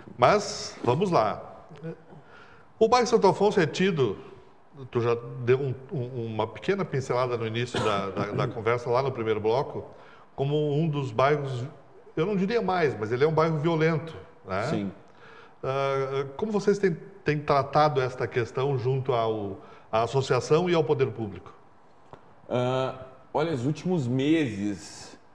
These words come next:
Speaker 2: no ano passado a gente viveu um, um momento meio crítico, assim, em função da, da, da, da falta de policiamento e de uma série de coisas, de, de, de ações, coisas, são as ações, assim, pra inibir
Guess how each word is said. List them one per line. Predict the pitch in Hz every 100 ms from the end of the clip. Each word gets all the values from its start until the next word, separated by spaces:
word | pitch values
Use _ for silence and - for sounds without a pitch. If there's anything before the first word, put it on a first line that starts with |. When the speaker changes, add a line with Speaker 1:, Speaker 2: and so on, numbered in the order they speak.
| - - -
Speaker 2:
no | 113
ano | 147
passado | 165 156 151 156
a |
gente | 165
viveu | 170 165 170
um, | 185 180 165 143 - - 113
um |
momento | 139 143 147 151
meio | 170
crítico, | 165 - 160 165 - - 117
assim, | 104 - 131 156 - - -
em | 139
função | 135 170 - 143 147
da, | 160 165
da, | 156 147
da, | 131
da | 117 123
falta | - 120 120
de | 127
policiamento | - 143 139 - 190 214 143 156 165 -
e | 120
de | 107
uma | 120
série | 120 - 123
de | 127 -
coisas, | - 143 139 120 101 92 90 87 - - - - - - -
de, | 98
de, | 87 98
de | 87
ações, | 131 131 147 190 147 98 -
coisas, | - 113 98 87 - - -
são | 135
as | 156 143
ações, | 156 139 - 156 143 131 110
assim, | 110 113 113 - - - - -
pra | 123 131
inibir | 160 143 160 180